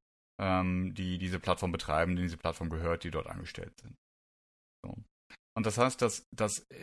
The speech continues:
erste Interesse ist eben nicht irgendwie, äh, darauf zu achten, dass irgendwelche regulatorischen Anforderungen erfüllt sind. Das erste Interesse ist nicht darauf zu achten, dass die steuerliche Berücksichtigung dessen, was da an, an wirtschaftlicher Transaktion geschieht, äh, auch, auch bei den Leuten, die es machen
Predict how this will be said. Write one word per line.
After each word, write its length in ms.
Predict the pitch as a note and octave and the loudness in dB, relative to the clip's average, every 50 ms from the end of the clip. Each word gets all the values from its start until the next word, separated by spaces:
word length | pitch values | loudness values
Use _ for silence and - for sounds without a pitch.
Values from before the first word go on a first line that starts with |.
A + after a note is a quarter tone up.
| - - | -14 -14
erste 440 | - - - - G#2+ A#2 - - C#3+ | -14 -8 0 2 2 2 2 2 2
Interesse 380 | C3+ A#2+ - B2+ B2 - C3 | 2 2 2 2 0 0 0
ist 160 | B2 A2+ G2+ - | -4 -4 -6 -6
eben 380 | - A#2 G#2+ G2+ F#2+ F#2 F#2+ | -4 -4 -2 0 0 2 2
nicht 500 | F#2+ G2+ B2+ D#3 D#3 - - - - - - | 2 2 2 2 0 -4 -12 -16 -16 -10 -4
irgendwie, 600 | - A#2 A#2+ A#2 A2+ G#2+ A2 G#2+ G#2+ G#2+ A2 G#2+ | -4 0 0 0 0 0 0 0 2 2 0 0
äh, 760 | G#2 - - G#2 G#2 G#2 G2+ G2+ G2+ G2 - - A2+ A#2 A2+ A2 G#2 A2 | -2 -2 0 0 2 2 2 2 0 -2 -4 -4 -6 -8 -8 -10 -10 -6
darauf 280 | A2 A2 G#2 G2 G#2 G2+ | -2 0 2 2 0 0
zu 160 | - - A2 | -2 -6 -2
achten, 580 | F#2+ G2+ A2 - - - - A2+ G#2+ G#2 G2 F2+ | -2 -2 -2 -2 -4 -4 -2 0 2 0 0 -2
dass 540 | - F#2+ F#2 F#2 F#2 F#2 F#2 F2+ - - - | -2 0 0 2 2 0 0 -2 -6 -8 -6
irgendwelche 1080 | G2+ G2+ F#2+ G2+ G2+ G2 G#2 G2 G2 F#2+ F#2+ F#2+ F#2+ F#2+ - G2 G2+ G#2 G2+ G2 F#2 F#2 | -6 -4 -2 -4 -4 -2 -2 0 0 2 2 2 2 0 0 -2 -4 -4 -6 -6 -4 -6
regulatorischen 720 | G#2 G2 G#2 G2 G2 F#2+ - - A2+ A2+ A#2 A#2 - F#2+ | -2 -2 2 2 2 0 0 -2 -2 -2 -2 -2 -2 -2
Anforderungen 480 | E2 F2 F2+ - - D#2+ D#2+ D2+ C#2 B1+ | -2 -2 -2 -4 -4 -6 -4 -4 -6 -8
erfüllt 360 | - - - - - - - | -10 -10 -10 -12 -10 -10 -10
sind. 200 | - - - - | -10 -8 -8 -8
Das 100 | - - | -8 -2
erste 300 | - D#2+ F#2+ - - G#2 | 0 0 0 0 0 -4
Interesse 360 | G2+ G2 - G#2+ F#2+ - G2 | -4 -2 -2 -2 -2 -2 -4
ist 160 | E2+ F2+ - | -4 -2 -2
nicht 300 | G2+ G2 A2+ B2+ - - | 0 0 0 0 0 -2
darauf 200 | C3 A2+ G#2+ G2+ | 0 0 0 0
zu 140 | - - - | -2 -4 0
achten, 440 | F#2 G2+ G#2 - - G2 G2 F#2+ - _ _ _ _ _ _ _ | 0 0 0 -2 -4 -6 -6 -6 -8 _ _ _ _ _ _ _
dass 160 | - G2 - | -6 -6 -4
die 360 | - G2+ G2 F#2 F#2 F#2+ F2+ | -2 0 0 0 0 0 -2
steuerliche 560 | - - - - A#2 A2 A2+ A#2 A2 G#2+ A2 F#2+ | -2 -4 0 2 4 4 4 4 2 0 -2 -2
Berücksichtigung 800 | G2 F#2+ F2+ G#2+ A2 - - A2+ G#2 - G#2+ G2 G2+ F#2+ F#2+ F#2 | -2 -2 -2 -2 -2 -2 -4 -4 -2 -2 -2 0 2 2 2 2
dessen, 260 | F2+ F#2 - - F#2 | 0 -2 -2 -2 -2
was 180 | F#2 F2+ - | -2 -2 0
da 200 | - G2 F#2 F2 | 0 0 0 2
an, 140 | D#2 E2 F2 | 0 -2 -2
an 180 | D#2+ E2 F2+ F2 | -2 -2 -2 -2
wirtschaftlicher 420 | G2 G2 - G#2+ F#2+ F#2+ G2 - | -4 -4 -4 -6 -6 -4 -6 -6
Transaktion 560 | - - F#2 - - F2 - - F#2 F#2+ G#2 | -4 -4 -4 -4 -4 -6 -4 -2 0 0 2
geschieht, 640 | G#2 G2 F#2 - - F#2 F2+ F#2 - - - - - | 2 2 0 0 0 0 0 0 -2 -4 -8 -6 -4
äh, 220 | F2 F#2 F#2 F2 | -2 -2 -2 -2
auch, 300 | F2 - - F2 F2 - | -2 -2 -2 -2 -2 -4
auch 200 | - - - - - | -6 -8 -8 -6 -4
bei 80 | - F2+ | -4 -2
den 180 | F#2 F#2 F2 E2 | -2 -2 0 2
Leuten, 260 | E2+ D#2+ - E2 E2+ | 2 2 2 0 -4
die 80 | F2 | -4
es 100 | E2+ - | -4 -2
machen 360 | - E2 E2 E2+ F2 E2 E2+ | -2 -2 -2 -2 -4 -6 -6